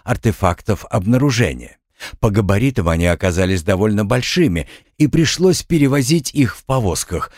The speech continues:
но в радиусе пятидесяти метров от такой повозки врагов выбивало из невидимости.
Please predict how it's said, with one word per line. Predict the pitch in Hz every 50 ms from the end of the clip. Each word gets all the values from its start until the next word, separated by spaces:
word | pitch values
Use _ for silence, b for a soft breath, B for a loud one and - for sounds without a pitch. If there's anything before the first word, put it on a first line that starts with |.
| B B B B
но | - 82 87 85 85 80 76
в | 71 71 78
радиусе | 87 82 90 82 82 82 82 78 - 92 76
пятидесяти | - 101 95 - - 107 92 87 85 - 92 85 - -
метров | 87 90 101 95 87 - 92 92 - - _
от | - 104 - _
такой | - 104 90 - 101 92 82
повозки | - 90 98 240 180 - - - - 151 123 B B B B
врагов | B 131 123 131 139 143 135 127 175 190 175 - - -
выбивало | - 131 123 147 139 120 120 117 104 113 127 131 123 127
из | - - 135 120 104 92
невидимости. | 107 120 110 92 92 76 69 69 65 73 - - - - - -